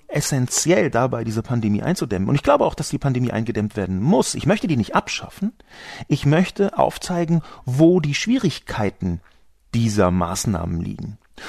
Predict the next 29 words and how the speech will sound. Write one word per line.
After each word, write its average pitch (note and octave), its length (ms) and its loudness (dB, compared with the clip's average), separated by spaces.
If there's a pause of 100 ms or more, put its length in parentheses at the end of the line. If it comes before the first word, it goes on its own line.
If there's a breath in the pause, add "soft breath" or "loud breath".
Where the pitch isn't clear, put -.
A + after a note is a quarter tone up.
Und C3+ 280 4
wo D#3 220 6
auch F3 280 4
die, D#3 380 -2
ich - 120 -4
sage C#3+ 300 2
mal, A#2+ 400 2 (320 loud breath)
in A#2+ 300 6
Paraphrase A#2+ 1160 0
eines A2 300 0
Begriffs - 800 -8
in A#2 180 0
der G#2 140 2
Kolumne, C#3 580 0 (240 loud breath)
wo C3+ 220 6
die D3 260 0 (340)
Deutschizität E3 1080 2
dieser A#2 260 4
Maßnahmen A#2+ 580 2 (160)
leicht B2+ 280 2
Überhand D#3 460 4
nimmt. - 340 -4 (480)
Ich F#2+ 100 -4
möchte A#2+ 200 2
diese A2+ 160 2
Deutschizität A2+ 680 0
jetzt B2 140 0
gar A2+ 140 0
nicht - 180 -8